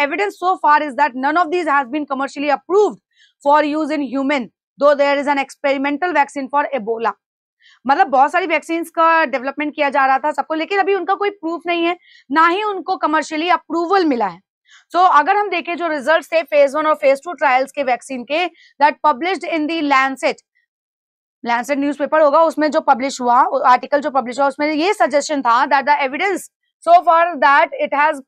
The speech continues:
proven safe and efficacious of, uh, enough to progress to the next stage of trials। मतलब उसको approval भी मिला and that has proven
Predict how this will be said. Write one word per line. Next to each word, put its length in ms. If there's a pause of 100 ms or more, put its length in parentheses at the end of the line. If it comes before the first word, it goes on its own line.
proven 300
safe 500 (340)
and 380
efficacious 560
of, 240
uh, 420 (140)
enough 300
to 60 (100)
progress 380
to 40
the 120 (120)
next 200
stage 280
of 160
trials। 340 (320)
मतलब 380
उसको 220
approval 480
भी 100
मिला 240 (380)
and 220
that 200
has 180
proven 340